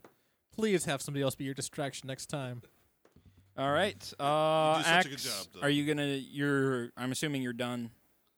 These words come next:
Speaker 2: Uh, it's your turn, but
Speaker 1: Uh, I suppose I could go back to the other room,
Speaker 2: Mm-hmm.
Speaker 1: see what the, what he was yelling about.
Speaker 2: You see, you see a s-, you see a skeleton that's just standing there, and Harvok's hammer is next to it,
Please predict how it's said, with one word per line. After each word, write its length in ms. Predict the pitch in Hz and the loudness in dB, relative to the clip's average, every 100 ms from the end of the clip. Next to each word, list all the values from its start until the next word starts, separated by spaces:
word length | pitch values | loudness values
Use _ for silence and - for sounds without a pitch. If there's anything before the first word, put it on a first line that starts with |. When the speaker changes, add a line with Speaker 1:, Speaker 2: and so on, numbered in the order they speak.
| _ 123 | _ -6
Speaker 2:
Uh, 160 | 117 | -4
it's 160 | 117 117 | -4 -4
your 80 | 147 | -6
turn, 340 | - 123 104 - _ | -4 -6 -8 -14 _
but 200 | 107 - _ _ _ - | -12 -12 _ _ _ -8
Speaker 1:
Uh, 540 | 127 127 131 127 127 131 | -4 -2 -2 -4 -4 -4
I 40 | |
suppose 300 | - 170 156 | -6 -4 -4
I 40 | |
could 100 | 120 | -4
go 120 | 117 117 | -6 -4
back 140 | 113 | -6
to 60 | - | -6
the 80 | 107 | -8
other 140 | 98 | -8
room, 320 | 98 101 95 - _ _ _ - | -8 -12 -14 -20 _ _ _ -16
Speaker 2:
Mm-hmm. 140 | 117 | -10
Speaker 1:
see 120 | 113 131 | -6 -6
what 120 | - | -4
the, 200 | 123 - _ - | -8 -8 _ -6
what 120 | 143 | -2
he 40 | 131 | 0
was 140 | 123 | 0
yelling 260 | 131 123 120 | 0 0 -2
about. 380 | 120 123 - - | -2 -4 -6 -12
Speaker 2:
You 100 | 135 | -8
see, 260 | - 160 156 | -2 0 0
you 120 | 156 | -2
see 220 | 151 208 180 | -2 0 0
a 60 | |
s-, 200 | 139 - 185 | 0 -2 -4
you 120 | 180 | -4
see 200 | - 247 | -2 -2
a 60 | 165 | -2
skeleton 480 | - 143 151 156 | 0 0 0 -2
that's 120 | 139 - | -4 -4
just 200 | 139 - | -4 -2
standing 460 | - 127 131 143 | 0 0 0 -2
there, 260 | 143 151 156 _ _ _ | -2 -4 -6 _ _ _
and 240 | 147 135 127 | -4 -2 -2
Harvok's 520 | 117 143 143 139 - | 0 2 4 0 0
hammer 280 | 131 123 120 | -2 -2 -6
is 120 | - | -6
next 300 | 120 117 - | -4 -4 -4
to 140 | 110 | -8
it, 100 | 104 | -16